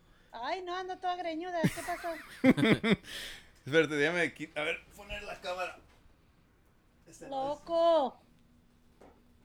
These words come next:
Speaker 2: Este es. Ey, ¿ya me ves?
Speaker 1: Sí, ¿qué pasó?
Speaker 2: Amá, explícales, este, ah, ¿por qué me ponías lavados? Me
Speaker 1: Pues es que como te estreñías,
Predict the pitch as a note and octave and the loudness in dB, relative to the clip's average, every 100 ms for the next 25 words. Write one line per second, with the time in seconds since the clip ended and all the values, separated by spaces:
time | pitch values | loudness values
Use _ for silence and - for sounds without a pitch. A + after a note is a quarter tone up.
0 | - - _ _ _ _ - C#3 C3+ C3+ | -20 -20 _ _ _ _ -20 -20 -16 -14
1 | A#2+ B2 D3 C#3+ - - - - - - | -16 -10 -4 -2 -4 -12 -16 -18 -20 -2
2 | C#3+ E3 F3 G#3+ A3 - _ _ _ _ | 4 8 10 10 8 0 _ _ _ _
3 | _ _ _ _ - E4+ D#4+ - D4 C4+ | _ _ _ _ 2 4 2 0 -2 4
4 | D#4 D#4 C#4 - D3 E3+ F#3 C#3+ - C3 | 4 6 4 4 6 10 10 8 0 -4
5 | - D#3+ F#3 F3+ D#3 D3 - D#3 B2+ G#2+ | 0 0 4 4 4 -2 0 2 2 0
6 | _ _ - A#2 A2+ A2 A#2+ - D#3+ E3+ | _ _ 0 4 4 2 -2 2 2 2
7 | D3+ D#3 D#3+ D#3 C#3+ D3+ D#3 A2+ - _ | 2 2 4 6 8 8 8 4 0 _
8 | _ - - - - - _ - - _ | _ -20 -20 -20 -20 -20 _ -20 -20 _
9 | _ - _ - C#3+ F#3 - - D4+ D4 | _ -20 _ 0 2 0 -6 8 12 12
10 | D#4 D#4 F#4 F#4 E4+ D#4+ - - _ - | 10 8 10 10 10 6 2 -20 _ 6
11 | D4 - - D4 C#4 D4+ E4+ | 6 6 -4 -6 -4 -2 0